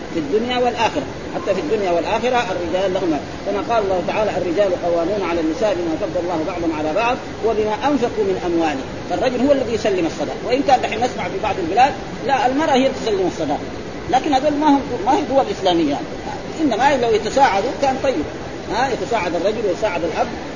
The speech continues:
مع، عشان يزوجوا الشباب، هذا لا بأس. "والله عزيز حكيم"، يعني، عزيز في انتقامه ممن عصاه، "وخالف أمري"، حكيم في أمره وشرعه وقدره. والحمد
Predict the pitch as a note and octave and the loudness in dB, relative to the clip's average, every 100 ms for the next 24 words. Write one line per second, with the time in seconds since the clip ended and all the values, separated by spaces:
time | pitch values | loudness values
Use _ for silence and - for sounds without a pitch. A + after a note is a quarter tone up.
0 | G3+ G3+ A3 G#3+ G3 E3 G#3 F#3 E3 A3 | -4 -2 -2 -2 0 2 4 2 0 0
1 | G#3 B3 A3 G#3 G3+ A3+ G#3 G3+ D#3 - | 2 2 2 2 2 2 2 0 0 -4
2 | - - G3+ B3+ A3 F#3+ F3+ A3+ G#3 F#3 | -6 -2 0 2 4 4 2 -2 -2 -4
3 | E3 A#3 B3+ G3 F#3 E3+ F#3 G3 E3 F#3 | -2 -2 -2 -2 -2 -2 -4 -4 -2 -2
4 | F3 - A3+ F#3 F#3 F#3 F3 D#3 E3 A3+ | -4 0 0 2 0 0 -2 -2 0 2
5 | B3+ - - - F#3+ A3+ G3 E3+ E3+ A#3 | 2 0 -6 -2 0 2 2 0 0 0
6 | A#3 G#3 F3+ A#3 G3+ F3 F3+ F3+ G#3+ F3+ | 0 0 -2 -4 -2 -2 -2 -4 -4 -2
7 | F3 D#3+ G#3+ G3+ G3+ B3 A#3 F#3+ D#3+ B2+ | -2 0 0 0 -2 -2 -2 -2 -4 -6
8 | - - - - - - B3+ G#3+ | -8 -10 -10 -10 -10 -4 -4 -2